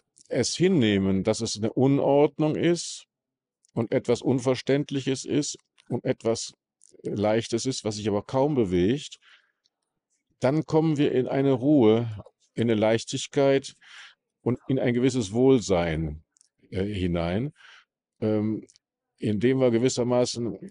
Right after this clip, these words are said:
das Paradox hinnehmen. Es ist unordentlich, aber es hat eine Balance. Es macht keinen Sinn,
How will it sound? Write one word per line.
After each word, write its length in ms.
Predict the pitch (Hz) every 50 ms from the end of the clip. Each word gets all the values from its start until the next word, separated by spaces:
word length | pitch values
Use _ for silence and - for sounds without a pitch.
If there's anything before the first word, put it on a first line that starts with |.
| - -
das 160 | 110 98 -
Paradox 680 | - 135 120 101 117 107 - 120 127 - - - -
hinnehmen. 840 | 127 113 98 87 78 76 78 76 76 76 76 73 76 76 73 71 - _ _ _ _ _
Es 120 | - 98 107
ist 160 | 107 - -
unordentlich, 920 | - 123 131 135 - - 135 135 139 143 131 - 135 143 143 - - -
aber 160 | - 113 110 107
es 100 | - -
hat 120 | 117 - -
eine 140 | 117 117 104
Balance. 720 | 110 113 107 98 87 80 78 76 76 71 - - - - _ _ _ _ _ _ _ _ _ _
Es 200 | - 101 87 -
macht 280 | 113 117 127 - - -
keinen 260 | - 117 117 113 110
Sinn, 680 | 92 101 120 123 127 135 147 151 127 - - -